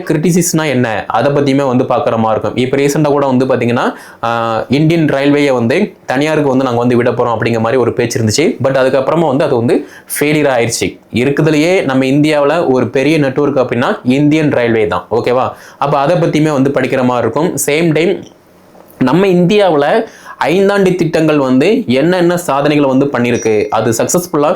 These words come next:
ஃபெயிலியரா, அப்ப அதை பத்தியுமே வந்து பார்க்குற மாதிரி இருக்கும். இந்தியாவுல கிராம பொருளாதாரம் வந்து எவ்வளவு முக்கியத்துவம் வாய்ந்தது, ஒரு கிராமம், ஆ, ஆ, வேளாண்மையில இருக்கு அப்படின்னா அந்த வேளாண்மை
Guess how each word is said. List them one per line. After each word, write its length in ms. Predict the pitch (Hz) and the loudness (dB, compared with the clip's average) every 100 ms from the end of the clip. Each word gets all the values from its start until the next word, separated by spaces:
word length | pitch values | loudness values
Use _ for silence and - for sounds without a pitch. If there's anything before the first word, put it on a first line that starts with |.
| 180 | -2
ஃபெயிலியரா, 440 | 143 139 131 117 107 127 | 0 0 0 0 0 0
அப்ப 100 | 151 135 | 0 0
அதை 120 | 151 151 | 0 0
பத்தியுமே 300 | 135 135 143 | 0 0 0
வந்து 140 | 123 123 | 0 0
பார்க்குற 240 | 123 117 120 117 | 0 0 0 0
மாதிரி 140 | 113 | 0
இருக்கும். 260 | 107 170 220 - - - 135 | 0 0 -2 -6 -20 -4 0
இந்தியாவுல 520 | 196 202 208 175 165 208 208 - - - 113 | 2 2 2 2 2 0 -2 -10 -8 0 2
கிராம 380 | 151 190 220 214 196 | 2 0 0 0 0
பொருளாதாரம் 520 | 156 165 165 151 143 | 0 2 2 2 2
வந்து 180 | 127 165 - 117 123 | 2 2 0 -2 0
எவ்வளவு 300 | 156 185 180 151 | 2 2 2 0
முக்கியத்துவம் 560 | - 151 147 135 147 127 | 0 -2 0 0 0 0
வாய்ந்தது, 460 | 120 120 110 104 101 90 98 | 0 2 2 2 2 0 0
ஒரு 120 | 113 107 | 2 2
கிராமம், 520 | 120 135 156 170 175 160 - - _ - | 0 0 2 2 2 -2 -6 -20 _ -6
ஆ, 40 | 113 110 110 110 - - | -2 0 0 -2 -2 -2
ஆ, 60 | 107 107 107 104 - 107 | 0 0 0 0 0 -2
வேளாண்மையில 460 | 135 165 170 165 139 | 0 0 0 0 0
இருக்கு 200 | 147 151 139 | 0 0 0
அப்படின்னா 300 | 117 120 180 - - 123 | 0 0 0 -4 -4 0
அந்த 180 | 156 170 147 | 2 2 2
வேளாண்மை 360 | 156 165 170 | 2 0 0